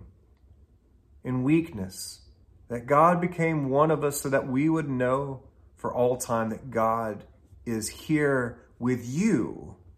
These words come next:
That is what destroys fear. What we find in the, in the presence of fear in our world, there's only one thing, there's only one thing that can ruin the power of fear.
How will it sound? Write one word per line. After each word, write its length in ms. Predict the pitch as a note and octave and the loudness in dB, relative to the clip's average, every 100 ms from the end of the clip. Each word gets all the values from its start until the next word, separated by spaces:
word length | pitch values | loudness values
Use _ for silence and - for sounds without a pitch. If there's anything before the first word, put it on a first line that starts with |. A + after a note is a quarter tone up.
| - - _ _ _ _ _ - | -20 -20 _ _ _ _ _ -4
That 420 | A2+ E3 F3 - | 4 4 4 -2
is 160 | C3+ A#2 | -6 -2
what 220 | B2+ - | -2 -4
destroys 840 | A2+ - - B2 A2+ A2 G2+ G2 | -10 -10 -8 -2 0 0 -2 -6
fear. 760 | - - G#2 F#2+ E2 D2 F#2 G#2 _ _ _ _ _ _ - - - - - - - _ _ - _ - - | -10 -12 -8 -6 -6 -10 -14 -18 _ _ _ _ _ _ -20 -20 -20 -20 -20 -20 -20 _ _ -20 _ -12 2
What 140 | D#3+ | 6
we 100 | F3 | 6
find 480 | E3+ E3+ F#3 G#3 G3 | 6 6 8 6 4
in 160 | F#3 | 4
the, 120 | D#3+ D#3 | 2 4
in 140 | E3+ | 4
the 80 | E3 | 2
presence 460 | E3 G3+ G3+ G#3 F3+ | 6 6 6 4 2
of 140 | D#3+ | 0
fear 240 | - G3+ | 2 4
in 80 | G3+ | 8
our 120 | F3+ | 6
world, 220 | C#3 D3 D3 | 8 6 6
there's 160 | D3+ | 4
only 240 | G3 F#3+ F#3+ | 6 8 8
one 500 | F3+ G#3 B3+ C4+ B3+ | 6 6 8 8 4
thing, 480 | - G3+ C#3 A#2+ - - | 2 2 2 -2 -8 -6
there's 140 | D3+ | 4
only 140 | F3+ E3 | 6 8
one 360 | D#3 F#3 A3 | 8 8 8
thing 320 | F#3+ F#3 E3+ | 2 0 4
that 140 | D3+ C#3+ | 4 4
can 200 | D3 B2+ | 2 2
ruin 380 | B2+ D3 D3 C3+ | 4 4 4 2
the 80 | |
power 460 | A#2 - B2 B2 A2 | -2 2 4 4 2
of 80 | G2 | -2
fear. 360 | G2+ G2 G2 | -8 -8 -8